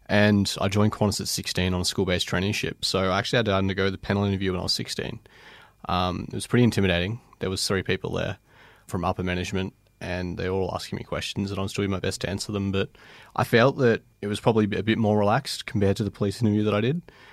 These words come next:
However, the police interview was fairly relaxed, but I think due to my age, they, they sort of cut some slack in that one.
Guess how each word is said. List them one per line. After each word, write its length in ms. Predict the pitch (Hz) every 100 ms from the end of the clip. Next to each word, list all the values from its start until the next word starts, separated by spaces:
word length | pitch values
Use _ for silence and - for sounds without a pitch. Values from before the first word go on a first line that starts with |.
| - -
However, 300 | - 113 107
the 60 | 104
police 260 | - 127
interview 220 | 110 95 92
was 120 | -
fairly 220 | 104 98
relaxed, 340 | 92 87 -
but 180 | - 92
I 40 | -
think 240 | - 98
due 80 | 95
to 80 | 92
my 160 | 90 92
age, 280 | 92 85 -
they, 240 | 90 85 - _
they 100 | -
sort 140 | 90 90
of 80 | -
cut 160 | 95
some 120 | -
slack 280 | 85 92 90
in 60 | 87
that 120 | 87
one. 160 | 95